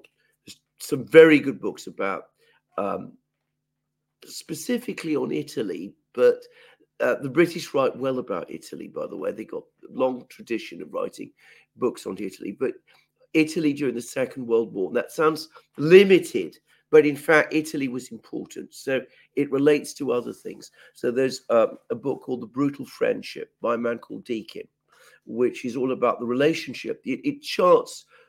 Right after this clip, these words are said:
the foreign policy relationship between Germany and Italy between nineteen forty-three and nineteen forty-five. It is an absolutely brilliant diplomatic history, and it teaches you how diplomatic history should be written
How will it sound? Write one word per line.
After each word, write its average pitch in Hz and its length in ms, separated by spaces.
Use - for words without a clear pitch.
the - 60
foreign 170 440
policy 135 560
relationship 107 720
between 110 280
Germany 127 460
and 110 80
Italy - 480
between 131 280
nineteen 135 420
forty-three 120 760
and 117 100
nineteen 107 340
forty-five. 92 840
It 143 160
is 139 140
an 160 80
absolutely 131 680
brilliant 117 680
diplomatic 98 640
history, 82 560
and 123 120
it 120 140
teaches 143 480
you 120 100
how 113 220
diplomatic 135 640
history 120 400
should - 420
be 151 140
written 90 480